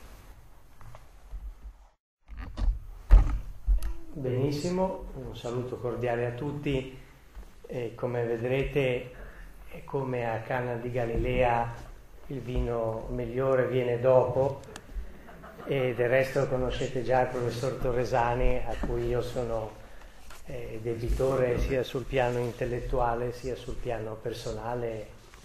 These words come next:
Eh, gli voglio molto bene, è stato mio professore nei bellissimi anni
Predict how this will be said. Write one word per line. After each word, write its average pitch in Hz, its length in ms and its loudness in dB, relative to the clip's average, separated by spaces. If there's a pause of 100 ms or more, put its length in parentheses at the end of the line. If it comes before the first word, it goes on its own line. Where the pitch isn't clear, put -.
(100)
Eh, 131 300 -16
gli 113 120 -8
voglio 110 300 -6
molto 113 300 -6
bene, 123 400 -2
è 113 40 -6
stato 117 380 -8 (440)
mio 117 160 -4
professore 117 580 -6
nei 113 220 -6
bellissimi 110 640 -8
anni 107 480 -10